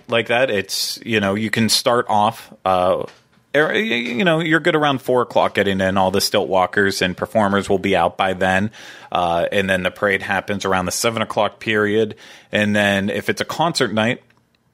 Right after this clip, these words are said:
hang out a little bit, uh, during the concert, still be able to get some food and drinks. Uh, but if you really want the party to keep going after, Universal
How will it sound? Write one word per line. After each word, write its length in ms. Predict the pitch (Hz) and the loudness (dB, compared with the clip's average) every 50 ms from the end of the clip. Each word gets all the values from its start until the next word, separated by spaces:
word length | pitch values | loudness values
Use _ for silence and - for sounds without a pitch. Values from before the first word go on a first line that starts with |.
| _ _ _ - | _ _ _ -10
hang 220 | - 120 117 110 | -6 -4 -2 0
out 220 | 110 107 110 110 - - | 0 0 0 -2 -2 0
a 60 | 110 | 0
little 340 | 110 110 117 127 131 127 123 | 2 2 2 2 2 0 0
bit, 420 | 113 117 113 110 110 110 - - | 0 0 2 2 2 0 0 0
uh, 160 | 104 101 98 | 0 0 0
during 240 | 98 98 110 107 107 | 2 2 0 2 2
the 60 | 104 - | 0 -2
concert, 400 | - - 101 98 - - 101 - | -2 -4 -4 -4 -4 -8 -10 -6
still 160 | - 107 104 | -2 -2 0
be 80 | 98 | 2
able 120 | 101 98 98 | 2 0 2
to 60 | 98 | 0
get 120 | 104 98 | 0 -2
some 120 | - 104 98 | -2 -2 -2
food 200 | - 113 110 104 | 0 0 2 2
and 100 | 104 98 | 0 0
drinks. 340 | 92 101 101 104 104 101 - - - - - - - | 0 0 0 0 0 -4 -8 -14 -18 -20 -16 -8 -4
Uh, 340 | 76 95 95 95 92 92 87 | -2 0 0 0 0 -2 -4
but 360 | 92 95 107 101 98 101 - | -4 -2 0 2 2 0 0
if 160 | - 104 - - | -4 -6 -4 -2
you 100 | 117 107 | -2 0
really 220 | 113 135 143 139 | 0 2 2 2
want 200 | 131 123 120 107 | 2 2 0 0
the 60 | - 92 | -2 -6
party 300 | - - 107 101 95 95 | -2 0 0 0 0 -4
to 80 | 90 - | -6 -6
keep 260 | - 113 110 104 95 | -6 -6 -4 -4 -2
going 320 | 113 110 107 107 104 104 | -2 0 0 0 -2 -2
after, 500 | - 104 104 98 - - 104 98 98 - - - - - - - - | -2 -2 -2 -2 -2 -2 0 0 0 -2 -4 -10 -20 -20 -20 -16 -8
Universal 520 | - 113 127 127 117 113 113 110 - 107 | -4 -2 -2 0 0 0 0 0 2 0